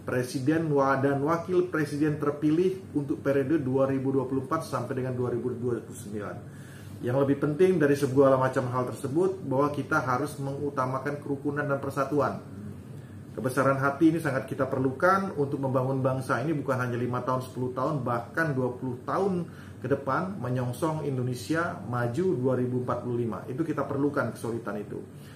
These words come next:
Adanya perbedaan pendapat, segala macam, ini merupakan dinamika dan dialektika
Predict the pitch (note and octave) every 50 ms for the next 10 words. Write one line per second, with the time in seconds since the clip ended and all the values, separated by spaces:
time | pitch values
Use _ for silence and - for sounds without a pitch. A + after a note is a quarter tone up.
0 | - - - C3 C3+ D#3+ F#3 G#3 G#3+ G#3+ G3 F3 F3 D#3+ E3 E3 D3+ E3 - F3
1 | F3 E3+ - D3+ C#3+ C#3 C3+ C3+ A#2+ - - - - C3 B2 C3+ C3+ C3+ C3+ C#3+
2 | D3+ D3 D3+ - D3 - - - C#3 C3+ D#3+ D#3+ D3 C#3 C3 C#3 C3+ - C#3+ C#3+
3 | D3 - - - - - - - - A#2 B2+ B2 C3+ B2 B2+ C3 B2 - - D#3
4 | D#3 D#3 D3 C3 C3 C3 C3 B2+ B2 B2 C3 C3 B2 B2+ B2 - - C3+ - -
5 | D3+ D3+ D3+ E3 E3+ E3+